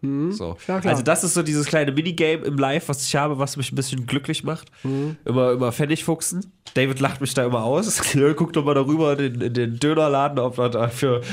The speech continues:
Speaker 2: deine dreiundzwanzig Cent ja noch so ein bisschen Fleisch und, <laughs> unterm, unterm Tresen zusammenkratzen kann. Ja, aber im Grunde macht's halt schon Spaß. So. Und ich habe jetzt auch
Speaker 1: Mhm.
Speaker 2: das so geregelt, dass ich nicht ganz den, den allerletzten Dreck fresse.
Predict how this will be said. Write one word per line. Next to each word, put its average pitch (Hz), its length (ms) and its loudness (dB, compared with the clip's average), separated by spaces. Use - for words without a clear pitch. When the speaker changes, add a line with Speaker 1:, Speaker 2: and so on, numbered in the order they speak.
Speaker 2:
deine 120 180 2
dreiundzwanzig 120 580 -2
Cent 127 220 0
ja 127 80 0
noch 113 160 2
so 120 80 -2
ein 117 60 -4
bisschen 127 260 -2
Fleisch 131 420 -2
und, - 220 -4
<laughs> 151 200 -2
unterm, 135 260 -2
unterm 127 260 0
Tresen 135 360 0
zusammenkratzen 131 680 -2
kann. 123 280 -4
Ja, 113 140 0
aber 117 400 0
im 127 140 -2
Grunde 170 400 2
macht's 156 320 -4
halt 175 160 -4
schon 190 200 -4
Spaß. - 540 -4
So. 87 300 -4
Und 92 120 -6
ich 92 100 -6
habe 131 160 -2
jetzt 127 160 -2
auch 123 160 0
Speaker 1:
Mhm. 131 40 -6
Speaker 2:
das - 320 -4
so 113 400 -4
geregelt, 113 400 -8
dass 104 140 -6
ich 101 120 -8
nicht 95 100 -8
ganz 120 240 -4
den, 120 320 -4
den 104 160 -6
allerletzten 123 480 -4
Dreck - 240 -8
fresse. 165 400 -6